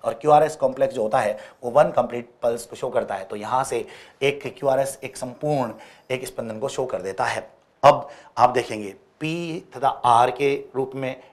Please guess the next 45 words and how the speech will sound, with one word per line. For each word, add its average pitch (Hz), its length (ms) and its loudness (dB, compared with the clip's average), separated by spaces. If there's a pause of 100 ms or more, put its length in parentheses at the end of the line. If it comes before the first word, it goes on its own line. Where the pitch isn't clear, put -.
यहाँ 120 120 -2
डायस्टोलिक, 123 460 -2
सिस्टोलिक - 720 -4
रक्तदाब, 107 440 -4
तो - 40 -14
इसका 117 180 -8
मतलब 117 160 -4
रॉन्ग 113 160 -4
हो 110 60 -2
गया। 107 240 -8
शीर्ष 139 300 -4
पी, 147 380 -6 (300)
बायां 127 260 8
आलिंद 123 200 2
में 123 80 -8
संकुचित, 110 340 -10
दोनों 110 240 0
में 131 80 0
होता 127 160 0
है 123 60 0
बेटा। 113 200 -4 (380)
टी 156 200 2
है 131 260 2
वो 123 200 -2
एक 127 180 0
तरह 123 80 -6
से 120 80 -8
पूरे 120 200 -4
कार्डियक 110 220 -6
पार्ट, 101 180 -12
इसका 113 200 -8
मतलब 127 220 -2
आपके 113 180 -6
पास 139 200 -4 (280)
थर्ड 110 160 4
आंसर 107 320 -2 (220)
चला 110 200 0
जाता 104 260 -4
है 113 200 -2
कि 120 160 -10
ये 117 140 -2
वाला 110 200 0
पार्ट 120 240 -4 (340)
इससे - 220 -6
है। 110 180 -8